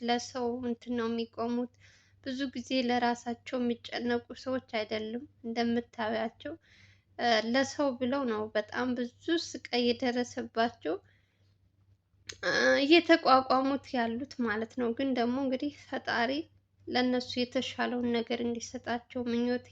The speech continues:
ነው። መልካም ስራ ለሰራ ሰው ይገባዋል። ከዚህ በላይም ቢያገኙ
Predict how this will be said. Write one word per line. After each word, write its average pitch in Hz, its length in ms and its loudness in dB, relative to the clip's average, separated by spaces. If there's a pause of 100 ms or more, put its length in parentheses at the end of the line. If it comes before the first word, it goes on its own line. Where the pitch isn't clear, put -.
(120)
ነው። 269 140 -4 (640)
መልካም 262 400 0 (120)
ስራ 254 280 -6
ለሰራ 240 440 -2 (120)
ሰው 262 240 -8
ይገባዋል። 233 760 -4 (560)
ከዚህ 247 360 -6
በላይም 226 500 2
ቢያገኙ 226 520 -2